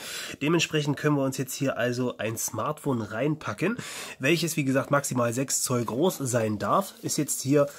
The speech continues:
dann individuell verstellbar. Wir haben auf der Rückseite jetzt hier die Anpassung, dass man das Ganze ein bisschen angerundet an den Unterarm platzieren kann, sei es hier oder da,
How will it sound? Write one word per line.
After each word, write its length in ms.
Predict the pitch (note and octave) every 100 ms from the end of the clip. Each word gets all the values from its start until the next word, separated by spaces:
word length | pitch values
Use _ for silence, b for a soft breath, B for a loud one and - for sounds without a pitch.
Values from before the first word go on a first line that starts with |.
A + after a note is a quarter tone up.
| B -
dann 180 | B2 B2
individuell 600 | D3 D3 C3 B2+ - B2
verstellbar. 640 | - A2+ - D#3+ D#3 C3+
Wir 140 | C3 C3
haben 80 |
auf 120 | E3+ -
der 140 | B2
Rückseite 480 | D#3 - D#3+ E3 D#3+
jetzt 320 | D#3 D#3 -
hier 200 | D3+ D#3 B B -
die 140 | C#3
Anpassung, 560 | C3 D#3+ D3+ C#3+ D3+ C3+
dass 160 | B2+
man 100 | D3
das 160 | B2 -
Ganze 380 | B2 B2 - - _ _ _ -
ein 260 | A2+ A#2+ A#2
bisschen 420 | D#3 - B2+ -
angerundet 760 | E3+ G#3 E3 B2+ C#3+ D3+ -
an 120 | B2 A#2+
den 140 | A#2
Unterarm 500 | - F3+ E3 A2+ G#2+
platzieren 560 | - G#2+ - A#2 A2 A2
kann, 280 | D3 F3 -
sei 240 | B2 A#2
es 140 | A#2 -
hier 420 | D#3 G3 F3+ D3+
oder 260 | B2 G#2+
da, 300 | G2+ A#2+ D3